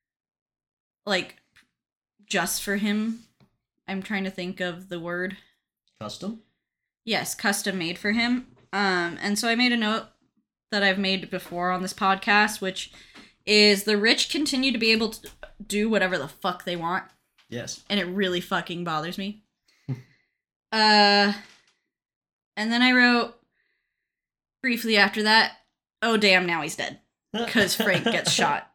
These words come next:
Speaker 1: by the expensive bullets. Um, they start to, the warlord's like, "Go find Ava, make this look like it was this other war tribe,"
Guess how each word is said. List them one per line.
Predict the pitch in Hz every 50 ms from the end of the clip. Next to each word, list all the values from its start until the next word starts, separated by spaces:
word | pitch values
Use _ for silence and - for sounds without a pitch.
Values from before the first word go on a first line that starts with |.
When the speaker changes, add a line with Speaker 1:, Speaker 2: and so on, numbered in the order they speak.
| _
Speaker 1:
by | - 156 147
the | 127 151 143
expensive | 139 - - 156 143 - - 151 156
bullets. | - 127 107 90 - - - - - _ _ _ _ _ _ _ _ _ _ _ _ _ _ _ _ _ _ _ _ _ _ _ _ _ _
Um, | - 226 233 226 220 214 214 202 196 190 180 185 202 202 - _ _ _ _ _ _ _ _ _ _ _ _ _ _ _ _ _ _ _ _ _ _ _ _ _ _ _ _ _ _ -
they | 247 240 262 277 277
start | - 294 285 294 294 -
to, | - 311 285 269 262 262 254 247 240 240 240 - - _ _ _ _ _ _ _ _ _ _ _ 214
the | 208 220 214 214 208 202 196 202 196 202 - _ _ _ _ _ _ _ _ _
warlord's | - 208 226 220 220 214 214 214 208 208
like, | 202 196 196 196
"Go | - 214 226 220
find | 233 226 220 214 202
Ava, | 147 160 196 196 185 190 190 190 190
make | 190 185 185
this | 196 190 -
look | 196 190 - -
like | 190 180 185 185
it | 185 160
was | 165 185 180 175 175 175 175 170 175 170 175 - - - _ _ _
this | - 175 170 - - -
other | - 262 247 254 247 240 233 240 240 - - _ _ _ _ _ _ _ _ _ _ _ _ _ _ _ _ _ -
war | 220 220 220 214
tribe," | 214 - 220 214 208 202 202 202 196 196 196